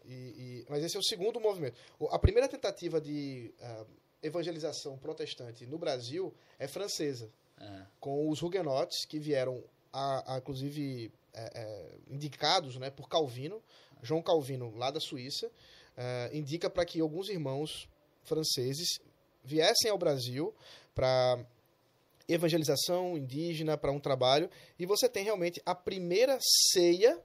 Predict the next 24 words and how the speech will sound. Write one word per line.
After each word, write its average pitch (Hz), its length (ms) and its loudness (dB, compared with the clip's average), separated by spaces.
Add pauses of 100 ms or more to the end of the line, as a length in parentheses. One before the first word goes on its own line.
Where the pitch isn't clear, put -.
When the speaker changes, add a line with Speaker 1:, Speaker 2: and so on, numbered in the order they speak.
(220)
Speaker 1:
e 165 60 0
o 175 40 4
primeiro 190 280 2
culto 254 440 0
protestante 180 720 -2
das 185 340 6
Américas, 160 680 2
Speaker 2:
Uhum. 117 280 -12
Speaker 1:
então 143 120 0
tanto 196 160 -4
a - 40 4
América 185 220 2
do 160 80 2
Norte 131 180 -2
quanto 143 120 -12
a - 20 -6
América 131 240 -2
do 131 100 -6
Sul, 143 320 -4 (260)
e 131 80 -4
a 127 60 -4
Central 120 380 -2
também, 165 360 -2 (360)
ah, 151 540 4